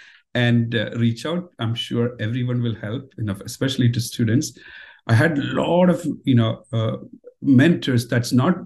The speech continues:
directly my men-, my, I had amazing mentors, blessed with amazing mentors. But at the same time, a lot of people I reached out either via LinkedIn or by sending email have helped me a lot. So I would say one aspect is that students should reach out, sh-, should be open, should be curious.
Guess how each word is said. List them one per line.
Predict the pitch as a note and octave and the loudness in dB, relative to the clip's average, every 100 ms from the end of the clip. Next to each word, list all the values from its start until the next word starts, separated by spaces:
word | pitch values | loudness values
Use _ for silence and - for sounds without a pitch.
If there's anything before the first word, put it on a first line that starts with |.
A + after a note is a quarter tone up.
| - | -6
directly | A#2+ A#2+ D#3 F3+ F#3+ | -2 0 -2 0 2
my | F3+ | 2
men-, | F3 F3 F3+ | 2 0 -2
my, | F#2+ A2+ A2+ - | -6 -8 -8 -8
I | - | -6
had | C3+ C3 | -2 4
amazing | A#2+ A#2+ A#2 A2+ | 4 4 2 2
mentors, | A2 A#2+ C#3 | 2 -2 -4
blessed | A2+ A#2 - | -4 -4 -4
with | A#2 | -4
amazing | A2 A2 A#2+ A#2 | -4 -4 -4 -4
mentors. | A2 A2+ F3 - - - - _ | -4 -6 -8 -10 -18 -20 -20 _
But | C3+ | 0
at | |
the | C3 | 0
same | - E3 D3+ | 2 2 2
time, | C#3+ C3+ | 0 2
a | |
lot | B2 D3+ | 4 2
of | E3 C3 | 0 -4
people | D#3+ C#3 | -6 -4
I | C#3 C3 | -4 -2
reached | B2+ C#3 C3+ | 0 0 -2
out | A2+ G#2+ | -4 -2
either | G#2 | -4
via | G2+ G#2 | -4 -2
LinkedIn | G2+ C3+ D3 C3+ C3 | -2 -2 -2 -4 -4
or | G#2 | -4
by | G2+ G2 | -8 -8
sending | A#2+ A#2 A2+ B2+ | -4 -2 0 -2
email | C3+ A#2 A2+ - _ | -2 -2 -4 -8 _
have | - G#3+ | -2 0
helped | G#3+ A#3+ | 2 6
me | A#3+ B3 | 6 6
a | |
lot. | B3+ F4 - - - _ _ _ _ _ | 4 0 -4 -12 -20 _ _ _ _ _
So | - D#3+ - | 2 2 4
I | B2 | 0
would | D#3 G3+ | 2 2
say | - F3 D#3+ D#3 - | 2 2 2 0 -4
one | A#2+ D3+ G#3+ | -2 0 0
aspect | F#3+ - F3+ E3+ | -2 -2 -6 -6
is | D3 | -6
that | D3 | -6
students | - C3+ C#3 F3+ | -6 -6 -2 -2
should | - F3+ F3+ | -4 -4 -2
reach | D3 C3+ - | -2 -4 -6
out, | C3 D3 - | -10 -10 -10
sh-, | - - - | -8 -6 -2
should | C#3+ C#3+ | -2 0
be | D#3+ | 0
open, | C3 B2 - F3+ | 2 0 2 2
should | F#3 B2+ A#2+ | 2 0 0
be | C3+ | -2
curious. | - C3 B2 B2+ F#3+ | -2 0 2 2 2